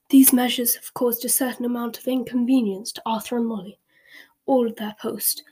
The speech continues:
for instance, is being searched at the ministry before being sent on.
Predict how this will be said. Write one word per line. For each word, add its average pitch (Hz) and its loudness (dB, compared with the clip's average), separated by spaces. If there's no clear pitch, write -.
for 254 0
instance, - -4
is 233 -2
being 214 0
searched - -2
at - -8
the 247 -6
ministry 220 -4
before 220 -2
being 202 -8
sent 196 -6
on. 202 -14